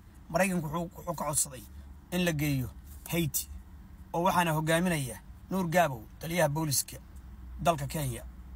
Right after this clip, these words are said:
oo ah wiil ogaadeena Mikaahila. Waxaa Soomaaliya dib loogu soo celiyey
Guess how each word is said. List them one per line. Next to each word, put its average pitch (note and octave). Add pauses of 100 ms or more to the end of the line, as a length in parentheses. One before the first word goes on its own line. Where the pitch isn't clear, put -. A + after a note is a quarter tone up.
(120)
oo C#3+
ah -
wiil E3
ogaadeena C3 (720)
Mikaahila. B2+ (380)
Waxaa F3
Soomaaliya F#3
dib F#3
loogu F#3+
soo G3+
celiyey C#3+